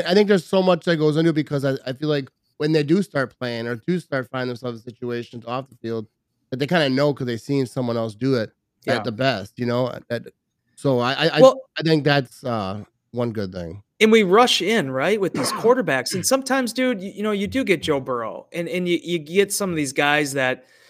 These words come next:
Speaker 2: can just come out right at the, right away and look like N F L professional talent. And then you have guys like Trevor Lawrence, who really had to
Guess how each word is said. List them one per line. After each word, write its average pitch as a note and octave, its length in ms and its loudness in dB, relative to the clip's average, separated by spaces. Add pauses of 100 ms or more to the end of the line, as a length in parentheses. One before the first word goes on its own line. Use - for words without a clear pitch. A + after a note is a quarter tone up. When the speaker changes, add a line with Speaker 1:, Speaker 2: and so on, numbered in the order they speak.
(160)
Speaker 2:
can F3 160 -2
just D3 200 -2
come G3+ 200 -2
out G3+ 160 0
right E3 120 4
at D#3+ 80 -2
the, C#3 200 -10 (200)
right F#3 220 0
away D3 540 0
and D3 160 -8
look D3 180 -10
like C#3 240 -2 (200)
N D#3 120 -4
F D3 160 -6
L D3 240 -2
professional C#3 540 -10
talent. A#2+ 400 -14 (800)
And F#3 180 2
then G3+ 140 0
you G3+ 80 0
have G3 200 -2
guys F#3+ 300 -2
like G3+ 140 -4
Trevor G3+ 260 -4
Lawrence, G3 500 -6
who D3+ 480 -4
really D3+ 560 4
had B2+ 220 -6
to B2 120 -14